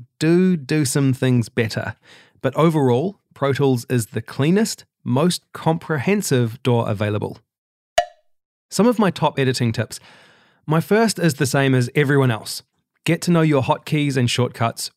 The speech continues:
really, really well. They'll save you a ton of time. My second tip is to learn to use the multi-tool as standard. It's like a hand for me at this point and much faster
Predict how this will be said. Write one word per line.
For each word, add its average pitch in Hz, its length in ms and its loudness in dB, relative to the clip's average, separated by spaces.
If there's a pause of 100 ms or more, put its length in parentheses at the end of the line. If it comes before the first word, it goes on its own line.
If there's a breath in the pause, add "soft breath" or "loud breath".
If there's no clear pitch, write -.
really, 131 400 0
really 113 360 0
well. 107 360 -4
They'll 117 160 0
save 110 260 -2
you 117 180 -2
a 113 60 -4
ton - 340 -2
of 110 120 0
time. 107 320 -8 (680)
My 143 140 0
second 196 420 0
tip 208 220 0
is 139 240 0
to - 120 -2
learn 127 300 2
to 139 140 -2
use 131 300 2
the 120 80 2
multi-tool 120 640 0
as 127 200 0
standard. 127 680 -2
It's 131 180 -6
like 139 220 0
a 117 60 -4
hand 160 420 0
for 120 120 -2
me 110 140 2
at 104 120 -8
this 113 120 -4
point 117 400 -4
and 120 220 0
much 151 300 -2
faster 123 560 -2